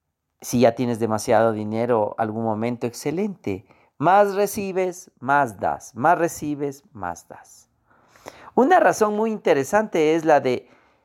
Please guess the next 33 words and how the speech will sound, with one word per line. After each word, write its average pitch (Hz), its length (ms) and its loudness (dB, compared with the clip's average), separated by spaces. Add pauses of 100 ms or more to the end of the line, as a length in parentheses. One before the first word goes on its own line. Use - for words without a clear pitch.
(220)
la 131 220 2
última, 151 460 2
honrar 123 640 2
a 117 180 -6
tus 107 240 -10
ancestros, - 1120 -12 (1040)
a - 160 -4
tus - 160 -12
padres. - 800 -2 (340)
A 113 120 -6
veces 120 300 -8 (120)
te 117 100 -8
sorprenderá. 101 800 -2 (640)
Posiblemente 113 640 -2
tus - 180 -10
padres 110 280 0
no 107 140 -2
lo 107 60 -8
hicieron 110 380 -4
del 98 160 -8
todo 113 260 0
bien. 143 300 0 (760)
Hemos 104 280 -6
tenido 107 240 0
conflictos 110 640 -2
muchas 95 280 -6
veces 104 160 -6
con 110 140 -8
nuestros 92 280 -10
padres, 170 380 -2
especialmente 104 680 -4
de 104 80 2
adolescentes. 92 840 -4